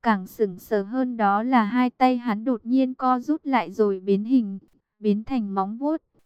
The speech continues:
khe khẽ vung lên liền phát ra phong nhận sắc bén, chém đứt nhánh cây to như nắm tay. Nhìn hai tay giống như móng vuốt sói,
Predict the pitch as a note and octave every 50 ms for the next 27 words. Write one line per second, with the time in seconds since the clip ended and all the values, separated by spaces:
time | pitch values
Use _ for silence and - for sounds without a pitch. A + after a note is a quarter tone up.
0 | _ _ _ _ - C4+ C4 C4 B3+ - - A3 A3+ A#3+ C4 C4+ C4 C4 B3+ C4
1 | C4 B3+ B3+ B3 A#3+ A#3 G#3 F#3+ F#3+ _ - D4 D#4 _ _ - C4 C4 B3+ A#3+
2 | _ - C4+ C4 B3+ B3+ B3+ A3+ D#3 D#3 E3+ - - D#4+ D#4 - A3 G#3 G3+ G3
3 | G3+ G#3+ C4 - _ _ _ _ _ - A3 G3+ G3+ A3 A3 C#4+ D4+ _ B3+ A3+
4 | A3 G3+ G#3 A3+ - - C4 B3+ B3 - C4 B3 B3+ B3 B3 C4 C4 B3+ A#3+ A3
5 | G3+ G#3 A3 - B3+ B3+ B3+ B3 A#3+ A#3 _ _ _ _ _ _ _ _ - A#3+
6 | A3+ A3+ G#3 F#3+ F#3+ G#3+ B3 B3+ B3+ A#3+ _ - B3+ B3+ B3 B3 B3+ A3 G3+ G#3
7 | A3 A#3+ C4+ C4+ B3+ A#3+ A3+ G#3 G3+ G#3+ A#3 C#4 D4+ D#4 - - - A#3 G3+ G3
8 | G3 G3 G#3 C#4+